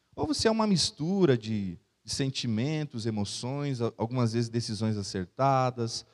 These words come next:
outras vezes decisões insensatas, loucas, ilógicas, irracionais? Queridos, o judaísmo e a sua vida de fariseu, pensando na vida de Paulo, né,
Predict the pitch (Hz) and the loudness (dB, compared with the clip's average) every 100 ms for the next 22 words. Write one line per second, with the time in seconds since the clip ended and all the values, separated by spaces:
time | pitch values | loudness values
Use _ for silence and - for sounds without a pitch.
0 | _ - 120 113 98 113 110 107 - 95 | _ -8 -6 0 2 2 0 -6 -6 -6
1 | 113 113 110 127 - 110 92 - 117 117 | -4 -2 2 2 4 0 -2 0 0 0
2 | - 95 90 95 120 117 - 92 95 104 | -2 -8 2 6 8 6 0 -6 -4 -4
3 | 87 92 110 101 - 95 90 92 92 - | 0 2 2 0 -6 -8 -4 -6 -6 -4
4 | 87 90 101 101 101 - - - _ _ | 0 2 2 0 -4 -10 -14 -20 _ _
5 | _ _ _ _ _ _ _ _ _ _ | _ _ _ _ _ _ _ _ _ _
6 | _ _ _ _ _ _ _ - 127 92 | _ _ _ _ _ _ _ 6 6 6
7 | 80 - - _ _ _ _ _ 113 104 | 0 -4 -10 _ _ _ _ _ 0 4
8 | 127 117 117 175 147 120 98 92 90 85 | 6 6 6 6 4 4 4 6 4 2
9 | 80 - _ - - 113 98 131 127 - | -2 -8 _ -10 2 4 4 4 2 2
10 | 110 98 87 110 131 104 98 117 110 101 | 0 2 2 4 4 2 2 2 2 4
11 | 92 101 90 - - 117 135 98 107 143 | 2 2 2 0 4 4 4 2 2 2